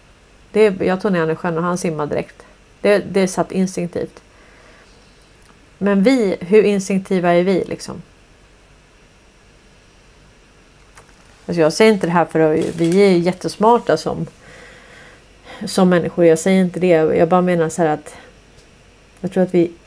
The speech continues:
underskattar indoktrineringens betydelse. Även om vi stänger av och på något vis avslutar indoktrineringsprocessen,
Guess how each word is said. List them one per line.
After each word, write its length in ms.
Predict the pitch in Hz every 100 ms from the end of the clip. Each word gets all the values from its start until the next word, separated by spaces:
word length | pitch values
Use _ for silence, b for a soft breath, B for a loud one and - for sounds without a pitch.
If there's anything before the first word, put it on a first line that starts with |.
| _ _ _ _ _ _ - - _ - _ _
underskattar 1500 | 196 220 180 170 165 165 151 - 220 - - - 156 120 156 - - _ _ _ _ _ _ _ _ _ _ _ _ _ _ _ _ _ _ _ _ _
indoktrineringens 1500 | 190 180 170 165 - 175 165 175 185 175 175 165 165 160 - -
betydelse. 960 | 165 160 - 208 202 175 160 - 156 -
Även 400 | 190 175 175 208
om 160 | 202
vi 260 | 190 165 165 B B B
stänger 540 | - - 185 175 170 -
av 440 | 214 165 160 160 -
och 180 | - 180
på 100 | -
något 260 | 180 180 -
vis 240 | 165 160 -
avslutar 1200 | 185 175 170 - 196 214 208 190 185 165 160 165 b b b b b b b b _ _ _ _ - _ _ _ -
indoktrineringsprocessen, 1700 | 196 180 175 175 175 175 180 160 160 - 180 - 240 - - 143 160